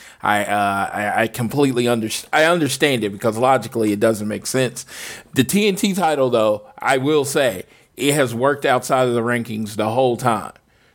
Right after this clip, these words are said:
The rankings, I don't even think really apply to the T N T title because Cody did an open challenge and just wrestled a whole bunch of people that w-, didn't even work for the company. So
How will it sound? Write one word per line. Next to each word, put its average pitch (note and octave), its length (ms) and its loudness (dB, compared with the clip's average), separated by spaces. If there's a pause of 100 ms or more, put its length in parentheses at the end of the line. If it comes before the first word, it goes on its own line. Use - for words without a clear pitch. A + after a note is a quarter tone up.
The A#2+ 80 0
rankings, C3+ 640 0 (100)
I C3+ 140 4
don't C3+ 200 4
even B2+ 180 2
think A#2 200 -2
really A#2+ 460 2
apply A#2 720 0
to G2+ 140 -6
the F2+ 100 -6
T G#2 180 -8
N F2+ 100 -10
T F2+ 140 -12
title D2+ 380 -8 (840)
because A2+ 560 2 (280)
Cody D3+ 300 2
did C3+ 120 4
an B2 60 2
open B2 360 2
challenge B2 480 0 (180)
and G#2+ 140 -4
just A2 160 -2
wrestled A#2+ 400 0
a G#2+ 100 0
whole C3 160 2
bunch C3 200 -2
of - 80 -16
people B2 240 -2
that A#2+ 100 4
w-, A2+ 180 2
didn't C3 200 2
even B2 120 0
work C3 220 2
for C3+ 100 0
the A2+ 120 0
company. B2 500 -2 (320)
So A2 540 2